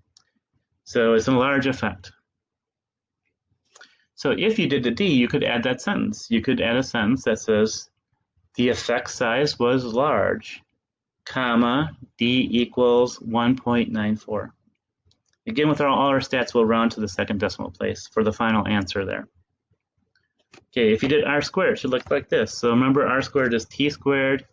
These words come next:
divided by T squared plus degrees of freedom. So remember our T for that, that we calculated for that problem was seven point five zero. So it's seven point five squared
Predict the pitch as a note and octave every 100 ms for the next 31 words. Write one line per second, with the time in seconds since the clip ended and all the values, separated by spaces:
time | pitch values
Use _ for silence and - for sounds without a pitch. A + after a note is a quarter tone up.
0 | _ - _ _ _ - A2+ B2+ B2 B2
1 | A2+ - C3+ - C3 B2 - A2+ - A2
2 | G#2 G#2+ - E3+ G#2+ F#2+ - _ _ _
3 | _ - - C#3 F3+ F3+ A#2+ A2+ - E3
4 | E3+ E3+ A#2+ G#2 G2+ G2+ F2+ A2+ - G3+
5 | G#3 C3+ A#2 A#2+ A#2 A2 A2+ - D#3+ B2
6 | A2 B2 D#3 _ _ _ _ _ - A#2+
7 | A2+ C#3 C3 C3+ C3+ B2 - A#2 G#2+ A#2
8 | G2 F#2+ - - _ _ _ _ _ _
9 | _ _ _ - A#2+ G#2+ - C#3+ D#3+ -
10 | D3 A#2+ - C3+ G#2+ A#2 D3 - - -
11 | A2+ G#2 G#2 C#3+